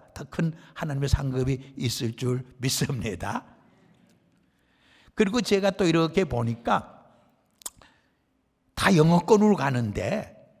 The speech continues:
한국 교회를 이어갈 젊은이들을 키워야 되겠더라고요. 그래서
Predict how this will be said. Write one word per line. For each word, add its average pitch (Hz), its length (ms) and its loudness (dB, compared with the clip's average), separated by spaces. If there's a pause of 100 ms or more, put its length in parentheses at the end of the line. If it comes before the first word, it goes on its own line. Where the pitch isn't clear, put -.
(120)
한국 262 540 -2
교회를 240 220 0
이어갈 190 440 2
젊은이들을 143 560 0
키워야 127 380 -4
되겠더라고요. 87 640 -10 (840)
그래서 190 280 0